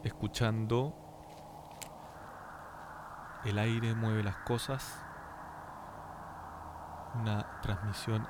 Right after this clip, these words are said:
en vivo, en directo, de tres arpas eólicas que se ubican en Estonia, en el poblado rural de Moste, en Buenos Aires, Argentina, y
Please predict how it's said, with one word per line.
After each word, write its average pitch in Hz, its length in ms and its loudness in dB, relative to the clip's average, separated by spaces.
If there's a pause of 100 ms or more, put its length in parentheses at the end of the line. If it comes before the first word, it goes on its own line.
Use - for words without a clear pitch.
en 101 180 2
vivo, 120 340 4 (120)
en 104 160 0
directo, 117 520 0 (1080)
de 101 160 0 (200)
tres 131 380 -2 (100)
arpas - 640 0
eólicas 113 760 2 (360)
que 101 100 0
se - 140 -2
ubican 107 520 2 (200)
en 107 400 2 (260)
Estonia, 123 580 0 (240)
en 104 140 0
el 107 240 -2 (100)
poblado 104 400 2
rural 101 320 0
de 104 80 -2
Moste, 117 480 0 (1900)
en 101 400 2
Buenos 107 320 2
Aires, 113 580 -2 (140)
Argentina, 127 720 -2 (840)
y 117 160 -2